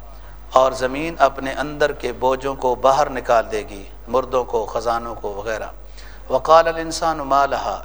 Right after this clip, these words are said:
انسان دیکھ کے کہے گا اس زمین کو کیا ہو گیا۔ یومئذ تحدث اخبارہا، اس دن زمین اپنی باتیں بھی ظاہر کر دے گی،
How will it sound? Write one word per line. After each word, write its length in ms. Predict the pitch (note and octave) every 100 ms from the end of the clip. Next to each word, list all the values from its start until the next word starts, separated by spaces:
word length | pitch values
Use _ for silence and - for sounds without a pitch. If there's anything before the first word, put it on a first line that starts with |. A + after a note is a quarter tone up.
| -
انسان 440 | C3+ B2+ C#3 C#3 C3+
دیکھ 220 | C3+ C3+
کے 100 | C3+
کہے 340 | A#2 G#2+ A#2+ A#2+
گا 80 | A#2+
اس 220 | A2 -
زمین 300 | A2+ B2+ B2+
کو 140 | A2+ -
کیا 160 | C#3 C3
ہو 180 | A#2+ G#2
گیا۔ 200 | G2+ G2+ - - - - - B2
یومئذ 540 | C#3 D3+ D3+ C#3+ C#3 D#3 D3
تحدث 540 | B2 D3+ C#3+ C#3 C3+ -
اخبارہا، 720 | D3+ - D#3 C#3+ B2 A2+ G2+ G2 - - - -
اس 180 | D#3 C3+
دن 160 | D3 C#3
زمین 440 | A#2+ A#2+ C#3+ D#3+ D#3+
اپنی 280 | B2+ C#3+ C3+
باتیں 360 | C3 C3+ D3+ F3
بھی 120 | C#3+
ظاہر 280 | C3 B2+ B2
کر 220 | A#2+ A2
دے 160 | A#2 G#2+
گی، 140 | A2